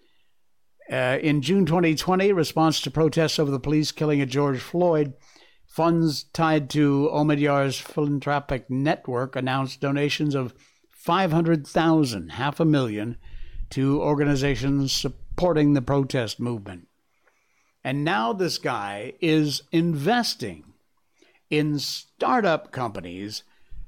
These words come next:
of private security. Mm. Mm. Things that make you go, "Hmm."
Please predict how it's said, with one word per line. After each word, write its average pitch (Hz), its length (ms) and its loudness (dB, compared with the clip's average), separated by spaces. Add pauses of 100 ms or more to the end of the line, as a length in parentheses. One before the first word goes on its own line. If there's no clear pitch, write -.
(160)
of 131 340 -2 (640)
private 143 580 0 (360)
security. 117 920 -4 (1200)
Mm. 123 280 -8 (1500)
Mm. 135 380 -2 (880)
Things 214 560 -4
that 131 260 -8
make 170 460 -6
you 131 100 -6
go, 139 600 -6 (600)
"Hmm." 123 360 -4